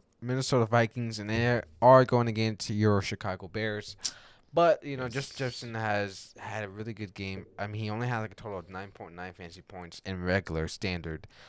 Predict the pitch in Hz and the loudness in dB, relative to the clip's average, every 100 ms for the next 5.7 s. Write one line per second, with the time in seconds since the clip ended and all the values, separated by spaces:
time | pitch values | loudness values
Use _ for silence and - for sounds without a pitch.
0 | - - 101 98 101 76 - - _ _ | -18 -10 -8 -4 -6 -6 -8 -12 _ _
1 | - 104 107 98 95 92 92 - - 101 | -12 -4 0 2 2 2 0 -4 -6 -6
2 | - 101 104 101 - - - 95 90 101 | -6 -8 -6 -6 -6 -12 -10 -8 -4 0
3 | 113 117 123 120 117 - 98 98 95 95 | 0 0 -2 -2 -4 -4 -4 0 0 -2
4 | 85 90 87 107 92 95 87 - 98 - | -6 -8 -6 -6 -4 -6 -8 -10 -14 -12
5 | 87 90 87 85 85 82 | -10 -8 -10 -12 -12 -12